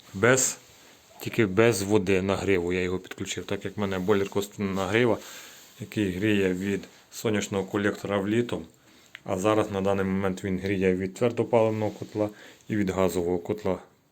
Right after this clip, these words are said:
так само гріє. Ну і само собою від електрики він ще гріється. В общем, таке, так ці шкарлобоньки треба спалити.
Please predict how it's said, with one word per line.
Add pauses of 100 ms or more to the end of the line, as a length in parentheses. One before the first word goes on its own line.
так
само
гріє.
Ну
і
само
собою
від
електрики
він
ще
гріється. (1600)
В
общем,
таке, (140)
так
ці
шкарлобоньки
треба
спалити.